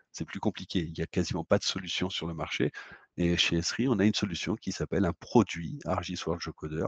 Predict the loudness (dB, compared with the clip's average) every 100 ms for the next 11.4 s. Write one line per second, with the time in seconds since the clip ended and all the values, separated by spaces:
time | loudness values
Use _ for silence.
0 | -4 -12 -20 _ 0 2 6 8 10 8
1 | 4 -4 0 0 0 -8 -14 _ _ _
2 | -4 0 2 4 4 4 2 0 2 2
3 | 2 2 0 -4 -4 -4 -6 -4 2 4
4 | 2 -2 -20 _ -6 -2 -2 2 0 4
5 | 2 4 0 -2 -4 -4 -6 _ _ _
6 | _ -10 -10 0 4 4 4 4 4 2
7 | -2 -2 0 0 -2 -4 2 2 2 0
8 | 0 -2 -2 -6 -4 0 -2 -2 -4 -4
9 | 0 2 2 0 -4 -2 -2 0 0 0
10 | -2 0 0 0 -4 -2 -2 -2 -8 -8
11 | -10 4 6 6